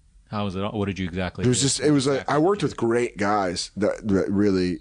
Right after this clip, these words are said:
Speaker 2: actually, that's kinda where I learned I wanted to do stand-up comedy, 'cause I was just making these guys laugh who were, like, grizzled, blue collar.
Speaker 1: Yeah.
Speaker 2: And, uh, I, it was just sixteen hours a day, seven days a week, f-, hard physical labor.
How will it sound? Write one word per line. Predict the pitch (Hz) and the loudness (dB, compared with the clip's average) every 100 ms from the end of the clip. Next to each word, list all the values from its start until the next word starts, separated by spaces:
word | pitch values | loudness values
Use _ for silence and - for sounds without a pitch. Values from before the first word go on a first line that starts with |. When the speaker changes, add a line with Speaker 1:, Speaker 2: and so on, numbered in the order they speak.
| - | -2
Speaker 2:
actually, | 110 127 - 104 | 0 0 0 0
that's | 107 - | 0 0
kinda | 110 95 | 0 0
where | 92 | 0
I | 90 | 2
learned | 95 95 | 2 2
I | 90 | 2
wanted | 90 90 | 0 0
to | 85 | 0
do | 87 | -2
stand-up | - 92 87 - | 0 0 -2 0
comedy, | 90 90 87 73 _ - | 0 0 0 -4 _ -6
'cause | 92 | -2
I | |
was | 82 | 0
just | 82 | 2
making | 90 90 | 2 2
these | 87 | 0
guys | 90 87 82 | 0 0 0
laugh | 87 90 90 - | 0 0 -2 -2
who | 90 | -2
were, | 90 | -2
like, | 87 82 - | -2 -6 -2
grizzled, | 90 90 95 92 82 - - - - - _ | 2 2 2 0 -2 -10 -20 -20 -20 -20 _
blue | 101 101 | 2 2
collar. | 95 98 90 90 90 85 - _ _ _ - | 2 0 2 2 0 -2 -8 _ _ _ -4
Speaker 1:
Yeah. | 117 92 82 - - - - - - _ _ - | -2 -2 -6 -14 -20 -20 -20 -20 -20 _ _ -4
Speaker 2:
And, | 95 95 92 92 | 0 2 2 2
uh, | 90 87 85 | 2 0 -2
I, | 76 - | -4 -2
it | 123 | 0
was | 127 113 | 2 0
just | 113 | 0
sixteen | - 147 160 135 | -2 -2 0 2
hours | 127 104 92 | 4 2 2
a | |
day, | 90 92 92 90 | 2 4 2 2
seven | - 107 95 | 0 2 2
days | 90 92 85 | 2 2 0
a | |
week, | 82 87 87 - - - _ _ _ | 0 0 -2 -8 -12 -18 _ _ _
f-, | - - - - | -20 -8 -4 0
hard | 90 90 | 0 0
physical | - 87 82 85 | 0 -2 0 -2
labor. | 85 87 90 90 - | 0 0 0 -4 -8